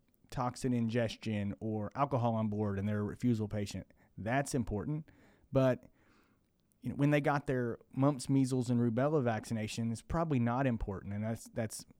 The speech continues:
obviously a, uh, an out there example, but you only have so much listening ability as the person who's being consulted.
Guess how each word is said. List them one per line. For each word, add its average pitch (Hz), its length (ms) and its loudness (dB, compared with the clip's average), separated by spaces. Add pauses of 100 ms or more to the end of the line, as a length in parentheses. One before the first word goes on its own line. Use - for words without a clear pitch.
(180)
obviously 104 600 -4
a, 90 180 -8 (760)
uh, 76 300 -12 (320)
an 113 160 -4
out 117 280 -4
there 95 360 -4
example, 117 580 -2
but 101 240 -6 (1080)
you 127 200 2
only 156 220 4
have 131 180 0
so 160 180 2
much 135 280 0
listening 139 360 4
ability 101 420 0
as 95 100 -4
the 110 80 -6
person 113 320 -2
who's 101 180 -4
being 131 260 4
consulted. 95 640 -4